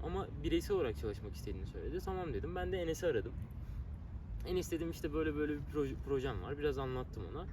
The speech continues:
Onun da aklına yattı. Ee, beraber başladık bu işe. Ben web sitesini kurdum. Yedi gün gece gündüz uğraştım. Hani gerçekten meşakkatliydi.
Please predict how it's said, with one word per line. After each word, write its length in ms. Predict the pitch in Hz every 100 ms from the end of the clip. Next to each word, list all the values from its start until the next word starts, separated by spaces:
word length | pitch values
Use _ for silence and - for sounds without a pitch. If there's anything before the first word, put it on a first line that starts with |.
| - - -
Onun 180 | 196 214
da 40 |
aklına 340 | 135 - 107 95
yattı. 420 | 92 - - - - - - - - -
Ee, 280 | 151 151
beraber 400 | 165 - 190 196
başladık 380 | 180 185 185 170 -
bu 80 | 302
işe. 300 | - - 160 - - - - -
Ben 100 | 180
web 200 | 185 180
sitesini 460 | - 175 175 170
kurdum. 280 | - 135 - - -
Yedi 280 | 131 147 156
gün 200 | 160 143
gece 220 | 131 139
gündüz 300 | 135 127 123
uğraştım. 480 | 120 110 104 - 120 -
Hani 180 | - 110
gerçekten 500 | 123 123 - - 123
meşakkatliydi. 880 | 113 107 117 - - - 104 - -